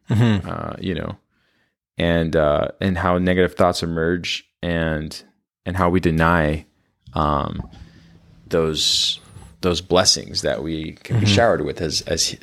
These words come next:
Speaker 2: Emmett Fox talks about, you know?
Speaker 1: Mm-hmm.
Speaker 2: Um,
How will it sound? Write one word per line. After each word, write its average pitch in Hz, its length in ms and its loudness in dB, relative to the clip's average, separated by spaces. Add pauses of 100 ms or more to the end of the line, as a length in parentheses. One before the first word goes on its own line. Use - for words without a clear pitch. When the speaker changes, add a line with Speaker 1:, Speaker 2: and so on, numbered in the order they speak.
Speaker 2:
Emmett 87 240 -4
Fox 80 300 -2
talks - 280 -6
about, - 340 -6
you 92 80 -2
know? 95 80 4
Speaker 1:
Mm-hmm. - 800 0
Speaker 2:
Um, 78 500 -2